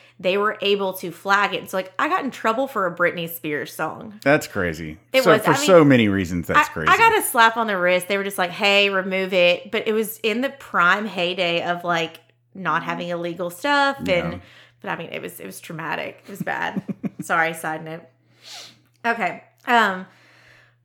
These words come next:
Speaker 1: part, this is, we don't have this really issue as much in Memf-, Memphis area, but, um,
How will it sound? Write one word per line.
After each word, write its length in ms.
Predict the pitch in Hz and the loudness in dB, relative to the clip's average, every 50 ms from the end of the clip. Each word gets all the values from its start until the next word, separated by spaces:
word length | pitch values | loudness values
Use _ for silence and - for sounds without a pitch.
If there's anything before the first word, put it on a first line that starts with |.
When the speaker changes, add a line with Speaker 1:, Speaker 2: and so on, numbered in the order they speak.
| _ _ _ _ _ _ - | _ _ _ _ _ _ -20
Speaker 1:
part, 400 | - - - 277 294 302 - 262 | -16 -2 2 2 2 2 0 0
this 200 | 208 247 240 - - | 0 0 0 0 -8
is, 180 | 233 - - | -10 -10 -8
we 220 | - 214 185 190 185 | -8 -6 -4 -2 -2
don't 140 | 180 180 185 | -2 -4 -4
have 160 | 175 165 165 | -6 -8 -6
this 200 | 170 170 - - | -10 -12 -10 -8
really 240 | 175 170 170 170 165 | -6 -6 -6 -6 -6
issue 240 | 170 170 - 185 | -8 -8 -8 -10
as 100 | 175 175 175 | -10 -8 -8
much 240 | 175 170 170 - 185 | -8 -8 -8 -8 -10
in 120 | 180 185 | -10 -8
Memf-, 420 | 190 202 277 330 311 285 - - | -6 -6 -6 -6 -6 -8 -8 -4
Memphis 360 | 254 285 330 330 277 214 202 196 | -4 -4 -4 -2 -4 -4 -4 -4
area, 340 | 170 165 160 165 170 180 | -2 -2 -2 0 -2 -2
but, 180 | 185 175 185 175 | -2 0 0 0
um, 200 | 175 165 170 185 | 0 -2 -2 -8